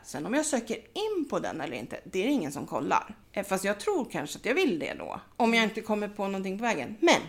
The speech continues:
jag måste också ha matte två, tjoho. Eh, engelska sex, men det, det ser jag inga konstigheter med. Och matte två, jag bara: "Mm,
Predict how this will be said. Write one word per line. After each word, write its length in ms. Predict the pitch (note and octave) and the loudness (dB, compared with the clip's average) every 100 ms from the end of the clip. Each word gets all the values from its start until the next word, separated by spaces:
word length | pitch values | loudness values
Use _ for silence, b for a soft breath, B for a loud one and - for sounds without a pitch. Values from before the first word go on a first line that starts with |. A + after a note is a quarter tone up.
| - | -2
jag 140 | A3+ | 4
måste 200 | C4+ C4+ | 4 4
också 200 | D4 D4 | 0 2
ha 100 | G#3+ | 4
matte 280 | F3+ F3 F#3 | 2 -2 -6
två, 400 | - F#3+ F#3+ D#4+ G#4+ - - - | -4 2 6 6 6 -4 -20 -20
tjoho. 460 | - - D4+ D4+ F#4 B B B B B B - - | -12 -4 0 2 0 B B B B B B -8 0
Eh, 280 | G#3 G3 - - - _ | 2 2 0 -6 -20 _
engelska 440 | A#3+ A#3+ A#3 A3+ B3 | 4 6 6 2 2
sex, 560 | - - - - - | 4 2 0 -6 -2
men 160 | - C4 | 2 6
det, 200 | D#4+ - | 6 4
det 380 | B3 C#4 F#3+ E3+ | 2 4 4 2
ser 240 | - A#2+ | 0 0
jag 140 | - | 0
inga 320 | C#2+ C2 E2 F3+ - | -2 -4 -4 -6 -8
konstigheter 500 | - F#3 F3+ G3 C#3+ | -2 0 2 0 0
med. 160 | B2+ - B B B - | -4 -6 B B B -2
Och 140 | A#3+ | 2
matte 260 | B3+ B3+ C#4 | 2 2 -2
två, 440 | - A#3 A3 C#4+ - - - - | 2 6 8 6 2 -16 -20 0
jag 180 | A3+ G#3 | 4 6
bara: 380 | F#3 F3 G#3+ - | 8 6 2 0
"Mm, 360 | D4 F4 G#4+ | 2 4 2